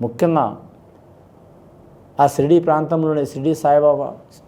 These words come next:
సాయిబాబా షిరిడీ అనే మహారాష్ట్రలో షిరిడీ అనే గ్రా-, గ్రామంలో ఉంటాడండి. అక్కడే శని సింగణాపూర్ అనే ఊరుంటది. ఆ శనీశ్వరాలయం కాడ పోయి పూజ చేసిన ఫలితం ఉంటది. లేదా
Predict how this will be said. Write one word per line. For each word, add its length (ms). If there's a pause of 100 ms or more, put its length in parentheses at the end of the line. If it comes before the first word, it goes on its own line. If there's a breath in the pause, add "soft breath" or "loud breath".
(200)
సాయిబాబా 540
షిరిడీ 420
అనే 420 (840)
మహారాష్ట్రలో 560
షిరిడీ 240
అనే 160
గ్రా-, 380 (300)
గ్రామంలో 420
ఉంటాడండి. 640 (100)
అక్కడే 480
శని 240
సింగణాపూర్ 600
అనే 240
ఊరుంటది. 640 (400 loud breath)
ఆ 80
శనీశ్వరాలయం 800
కాడ 280
పోయి 160
పూజ 420
చేసిన 300
ఫలితం 380
ఉంటది. 420 (580 loud breath)
లేదా 380